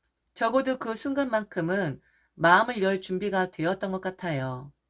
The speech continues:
그날 저는 남자친구를 아버지께 정식으로 소개해드렸습니다.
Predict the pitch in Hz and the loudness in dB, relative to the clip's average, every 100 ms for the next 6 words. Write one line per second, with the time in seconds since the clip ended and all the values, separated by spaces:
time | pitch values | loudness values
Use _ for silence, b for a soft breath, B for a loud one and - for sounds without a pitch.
0 | _ _ _ _ _ 262 269 269 233 233 | _ _ _ _ _ -4 -2 0 -2 -2
1 | 196 165 226 - 233 220 180 147 190 175 | 0 -2 -4 -8 -8 -2 0 0 -2 -6
2 | - 233 233 180 170 185 208 190 175 170 | -8 -8 -6 -4 -4 -4 -2 -2 -2 -4
3 | 247 233 226 - - - 185 175 143 139 | -8 -6 -6 -6 -8 -6 -6 -4 -4 -4
4 | 143 | -6